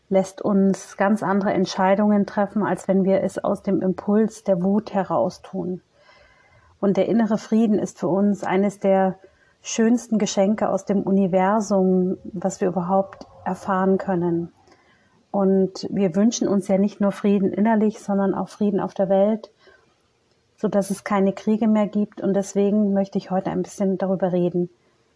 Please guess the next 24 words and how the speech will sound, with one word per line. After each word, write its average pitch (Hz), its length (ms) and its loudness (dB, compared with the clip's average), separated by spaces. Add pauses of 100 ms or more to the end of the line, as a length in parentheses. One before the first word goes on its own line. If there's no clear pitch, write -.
(140)
wie 202 340 0
du 208 100 -4
den 185 200 -2
inneren 190 400 0
Frieden 196 420 0
für - 160 -6
dich - 420 -4 (140)
erreichen 180 560 -2
kannst. - 560 -10 (2250)
Ähm, 202 680 2 (1400)
ich - 160 -6
habe 226 180 -2
lange 233 220 2
darüber 214 260 0
nachgedacht, 214 580 0
wie 208 80 0
man 214 140 2
das 202 160 -2
in - 80 -4
der 196 120 2
Podcast-Folge 202 1080 -2 (600)
aufbereiten 208 760 0
kann 202 340 0
und 190 480 0